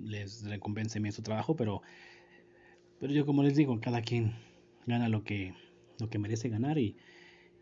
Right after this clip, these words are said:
y, pues, creo que está hasta ahorita, pues, no, no debería haber tanta controversia y, bueno, por lo menos darles un poquito más de crédito a los,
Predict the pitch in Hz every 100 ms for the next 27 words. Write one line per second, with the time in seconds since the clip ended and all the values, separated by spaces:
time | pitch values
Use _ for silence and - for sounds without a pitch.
0 | - - - - 120 113 113 - 120 117
1 | 110 113 113 117 107 101 - 110 110 117
2 | 113 98 - 123 123 120 120 117 113 110
3 | 107 107 113 120 123 156 123 131 196 170
4 | - - 123 120 127 127 123 120 120 113
5 | 113 110 107 104 110 101 101 92 -